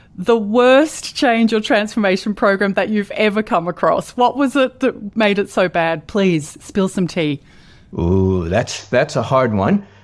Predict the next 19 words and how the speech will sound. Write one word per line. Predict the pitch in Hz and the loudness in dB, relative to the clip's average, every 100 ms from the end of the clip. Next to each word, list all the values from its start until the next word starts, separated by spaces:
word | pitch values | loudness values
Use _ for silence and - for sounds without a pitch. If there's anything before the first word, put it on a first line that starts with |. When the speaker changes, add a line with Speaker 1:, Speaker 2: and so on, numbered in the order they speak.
| _ - | _ 0
Speaker 2:
I | 156 180 | 2 2
recall, | 185 185 160 147 131 139 | 4 2 2 2 2 2
and, | 143 127 - | 2 0 -2
and | 123 117 113 107 - - | 0 4 4 2 -4 -2
won't | 117 120 - | 0 0 0
necessarily, | 123 - 107 113 107 107 104 104 | -4 -2 -4 0 2 2 2 0
again, | 104 104 101 107 - | -2 0 0 -2 -2
drop | 107 101 | -2 -2
any | 95 92 | -2 -2
names, | 95 92 90 143 - - - | 0 0 0 0 -2 -6 -4
of | 113 - | -4 -2
working | 117 113 113 110 101 | -2 0 2 2 2
for | - 110 107 107 113 | 0 2 2 2 0
a | 101 101 101 98 104 | 0 0 0 -4 -6
kind | - 104 | -4 -4
of | 101 | -4
a | |
quasi-government | 101 - 110 107 107 117 101 98 98 - 101 104 101 98 - _ | -6 -10 -2 0 0 0 0 0 -4 -2 -2 0 -2 -2 -12 _
organization | 107 104 104 101 101 98 95 117 113 131 214 247 | -8 -4 -4 -4 -4 -4 -4 0 0 0 0 0